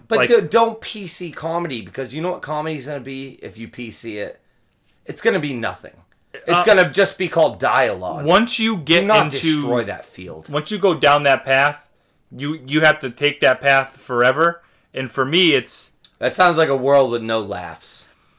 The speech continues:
Speaker 1: and I hate it.
Speaker 2: You
Speaker 1: And I'm getting a little bit sensitive. I really hate that.
Speaker 2: Um,
Speaker 1: Don't P C comedy.
Speaker 2: But I think the comedians, Kevin Hart just did it right now. Um, the, the, uh,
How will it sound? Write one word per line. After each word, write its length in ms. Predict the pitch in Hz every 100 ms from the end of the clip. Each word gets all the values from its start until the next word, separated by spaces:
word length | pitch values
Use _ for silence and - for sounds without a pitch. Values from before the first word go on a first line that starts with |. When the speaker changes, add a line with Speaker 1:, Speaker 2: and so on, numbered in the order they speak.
| -
Speaker 1:
and 120 | 113
I 120 | 123 117
hate 260 | 107 101
it. 180 | 85 - _ _ _ -
Speaker 2:
You 180 | 143
Speaker 1:
And 80 | 151
I'm 160 | 160 196
getting 220 | 226 151
a 20 |
little 220 | 139 151 156
bit 160 | 151
sensitive. 560 | - 196 - 92 82 _ _ _ _ _ _ -
I 100 | 160
really 360 | 143 180 180 139
hate 200 | 180 -
that. 240 | 85 - _ _ -
Speaker 2:
Um, 220 | 165 156
Speaker 1:
Don't 200 | 220 -
P 200 | 196 165
C 200 | - 117
comedy. 540 | - 92 87 76 80 _ _ _ _ _ _ _
Speaker 2:
But 260 | 160 220 240
I 100 | 196
think 340 | - - 247 233
the 80 | 220
comedians, 560 | 147 147 190 156 127 113 _ -
Kevin 260 | 202 220 165
Hart 260 | 170 160
just 240 | 147 123 120
did 140 | 123
it 100 | 104
right 180 | 107 104
now. 240 | 98 95 _ _ _ _ _ _ _ _ _ _ _ _ _ -
Um, 320 | 139 131 123
the, 160 | 139 -
the, 120 | 139
uh, 260 | 139 127